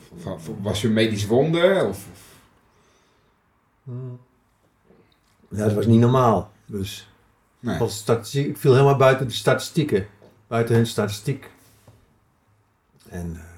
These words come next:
Speaker 2: ik was een keer, eh, was op mijn, hij, mijn dokter was er niet, mijn uroloog was er niet. Toen was er een vrouwelijke uroloog, omdat hij aan het opereren was.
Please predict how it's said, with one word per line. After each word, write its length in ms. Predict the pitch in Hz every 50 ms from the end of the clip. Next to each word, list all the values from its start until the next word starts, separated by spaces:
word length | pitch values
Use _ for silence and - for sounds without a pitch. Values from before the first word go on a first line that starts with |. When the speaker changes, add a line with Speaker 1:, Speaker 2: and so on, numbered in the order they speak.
| 80 _ _ _ _ _ _ _ _ _ _ _ _ _ _ _ _ _ _ _ _ _ _
Speaker 2:
ik 40 | -
was 120 | 123 113 104
een 80 | 117
keer, 400 | 120 - 123 117 120 113 107 107
eh, 160 | 104 104 104 101
was 160 | 104 98 -
op 80 | -
mijn, 460 | 117 113 113 113 113 113 104 101 - - -
hij, 320 | 110 104 107 117 120 127 -
mijn 240 | 101 110 117 113 110
dokter 300 | 110 120 113 - - 107
was 180 | 110 120 113 110
er 60 | 107
niet, 120 | 107 110
mijn 180 | 107 107 110 131
uroloog 360 | 123 117 104 110 110 110 107 104
was 180 | 117 120 123 117
er 60 | 117
niet. 140 | 110 110 110
Toen 100 | 123 113
was 120 | 107 - -
er 20 | 117
een 60 | -
vrouwelijke 440 | - 143 139 147 147 143 - - 156
uroloog, 460 | 143 120 - 117 107 104 113 123 131
omdat 200 | 127 117 107 101
hij 140 | 101 107 104
aan 60 | 101
het 100 | 98 98
opereren 540 | 110 101 92 104 - 117 117 120 117 - 95
was. 320 | 82 85 92 - - -